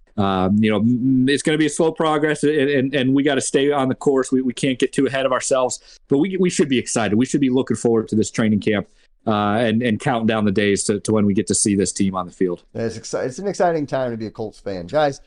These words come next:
Speaker 2: let us know what you think in the comments. Feel free to comment your grade. Obviously, subscribe to our channel if you wanna stay tuned for more Colts content. Obviously, we're a Colts fan cast. Sometimes we get a little biased,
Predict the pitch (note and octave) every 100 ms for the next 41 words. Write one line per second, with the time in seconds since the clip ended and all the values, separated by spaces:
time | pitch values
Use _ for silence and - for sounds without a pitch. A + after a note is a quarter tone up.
0 | - E3 F#3+ F#3+ E3+ D3+ D3+ C#3 D3 C3
1 | A#2+ A#2 B2 B2+ B2 A#2 - - C3+ -
2 | A#2+ - A#2 A#2 G#2 A2 G2 A2 G#2+ G#2+
3 | G#2+ A#2 A2+ A#2 A2 G2 - A2 G#2+ G#2
4 | G2 A2 A2+ G#2+ A#2 G#2+ G#2+ - A2+ G2+
5 | A#2 G#2 G#2 G#2 G#2 - G#2+ - A2+ G#2+
6 | G#2 A2+ G2 A2 G#2+ G#2+ G2+ - - C3+
7 | - B2+ A#2+ A2+ A#2 A#2 A2+ C#3+ D#3 D3+
8 | D3+ D3 D#3 D3+ D3 D3 D3 C#3+